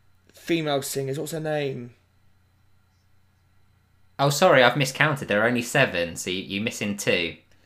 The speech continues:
Speaker 1: It's like, uh, it's not Paloma Faith. Lily Allen.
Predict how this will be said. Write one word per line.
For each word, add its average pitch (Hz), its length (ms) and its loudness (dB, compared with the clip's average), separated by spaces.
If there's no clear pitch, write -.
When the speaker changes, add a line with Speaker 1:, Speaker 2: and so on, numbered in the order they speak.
Speaker 1:
It's 160 240 -2
like, 196 540 2
uh, 143 1500 0
it's - 100 -16
not 143 140 -10
Paloma 135 360 -6
Faith. 113 500 -10
Lily 180 300 4
Allen. 131 340 -2